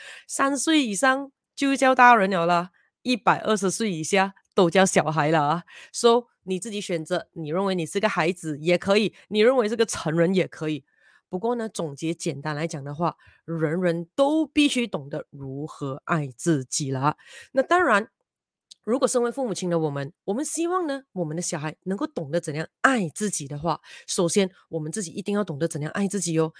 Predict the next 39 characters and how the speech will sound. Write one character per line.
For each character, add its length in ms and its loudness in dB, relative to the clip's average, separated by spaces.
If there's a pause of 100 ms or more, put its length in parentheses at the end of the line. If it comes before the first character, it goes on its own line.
(180)
因 120 -2
为 80 -2
要 140 -2
知 120 -6
道， 220 0 (180)
小 320 2
孩 140 0
成 260 -4
长 140 -4
的 100 -2
过 160 2
程 240 -2 (320)
最 280 6
容 280 4
易 200 2
的 240 2 (320)
就 180 0
是 240 0 (280)
模 520 4
仿 340 2 (240)
身 440 0
旁 280 -4
他 160 -4
长 240 -8
大 160 4
中 200 0
的 100 4
周 200 4
围 220 2
的 120 0
那 120 -2
些 160 -4
大 480 -4
人 240 -6
们， 320 -4 (340)
而 280 4
父 140 -8
母 120 -4
亲 300 -6